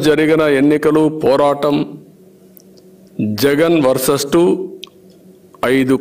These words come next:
కోట్ల తెలుగు ప్రజానికానికి. ఒక పక్క రాష్ట్ర భవిష్యత్తు, ఒక పక్క జగన్ అరాచకం.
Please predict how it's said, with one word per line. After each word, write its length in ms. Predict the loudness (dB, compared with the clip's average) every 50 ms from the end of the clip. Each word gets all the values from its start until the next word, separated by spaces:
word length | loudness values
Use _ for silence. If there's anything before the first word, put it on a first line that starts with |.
| 0 -2
కోట్ల 280 | -2 -2 -2 -2 -2 -2 -2 -4 -6 -12 -20 -20 -20 -20 _ -20 -20 -20 -20 -18 -8 -4 -2
తెలుగు 260 | -2 0 0 -2 -4 -4
ప్రజానికానికి. 760 | -4 -4 -4 -4 -4 -4 -6 -6 -6 -6 -6 -6 -8 -10 -12 -14 -16 -16 -18 -18 -18 -20 -20 -20 -20 -20 -20 -20 -20 _ -20 -20 -20 -20 -20 -20 -20 -20 -20 -20 -20 -20 -20 -20 -20 -20 -20 -20 -20 -20 -20 -20 -20 -12 -4 -2 -2
ఒక 120 | 0 0 0 0
పక్క 160 | -2 -2 0 0 0 2 2
రాష్ట్ర 340 | 0 0 -2 -2 -2 -2 0 0 2
భవిష్యత్తు, 500 | 2 2 2 2 0 0 0 0 0 0 0 -2 -4 -8 -12 -16 -20 -20 -20 -20 -20 -20 -20 -20 -20 -20 -20 -20 -20 -20 -20 -20 -20 -20 -20 -20 -14 -8 -4 -2
ఒక 120 | -2 -2 -2 -2
పక్క 180 | -2 -2 -2 -2 -4 -2 -2 -2
జగన్ 320 | 0 0 0 0 0 0 -2 -4 -6 -10 -16 -20 -20 -20 -12 -8 -6
అరాచకం. 500 | -2 -2 -2 -2 -2 -4 -6 -8 -8 -12